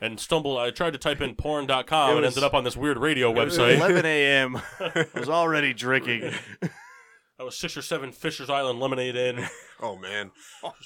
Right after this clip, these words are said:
Speaker 1: trying to go to porn dot com on my boat. Ended up on some radio network.
Speaker 3: <laughs> Been listening ever since.
Speaker 2: Fell in love.
Speaker 3: <laughs>
Speaker 2: Um, but yeah,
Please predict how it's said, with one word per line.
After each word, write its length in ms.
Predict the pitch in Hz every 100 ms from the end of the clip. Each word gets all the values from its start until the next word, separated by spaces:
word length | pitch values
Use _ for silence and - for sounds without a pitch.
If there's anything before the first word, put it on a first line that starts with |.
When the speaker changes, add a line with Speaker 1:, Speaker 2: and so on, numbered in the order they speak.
| -
Speaker 1:
trying 160 | 170
to 60 | 160
go 100 | 156
to 80 | 147
porn 400 | - 151 151 151
dot 220 | 147 143
com 260 | 147 147 143
on 80 |
my 140 | 131 123
boat. 340 | 120 131 139
Ended 240 | 143 135 139
up 140 | 135
on 100 | 127
some 260 | 123 135 113
radio 320 | 131 135 127
network. 540 | 123 127 127 120 - _ _
Speaker 3:
<laughs> 160 | _ -
Been 120 | 113
listening 280 | 135 143 135
ever 160 | 131 135
since. 280 | 139 135
Speaker 2:
Fell 120 | 131 135
in 40 |
love. 380 | 135 127 117 117 _ _
Speaker 3:
<laughs> 140 | 151 147 _ - _ _ _ _ _ _ -
Speaker 2:
Um, 400 | 120 120 117 110 _ _ _ _ _ _
but 120 | -
yeah, 160 | 165 120